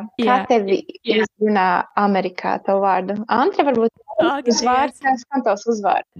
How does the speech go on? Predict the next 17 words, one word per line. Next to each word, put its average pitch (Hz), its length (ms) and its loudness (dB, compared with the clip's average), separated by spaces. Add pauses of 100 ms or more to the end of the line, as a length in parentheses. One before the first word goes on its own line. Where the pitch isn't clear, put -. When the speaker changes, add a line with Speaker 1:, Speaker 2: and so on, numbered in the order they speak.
Speaker 2:
Ruduka. 262 680 -8 (540)
Tur 302 120 6
tik 247 240 -2
daudz 233 380 0
to 202 240 -2
manu 202 440 0
uzvārdu 202 600 -2
neteica. 202 640 -6
Man, 214 160 0
man 220 160 -2
liekas, 214 240 -6
arī 208 140 -6
teica 220 500 -4
Ruduka 196 540 -4 (200)
to 196 220 2
vārdu. 214 880 2 (560)
Es, 214 240 -2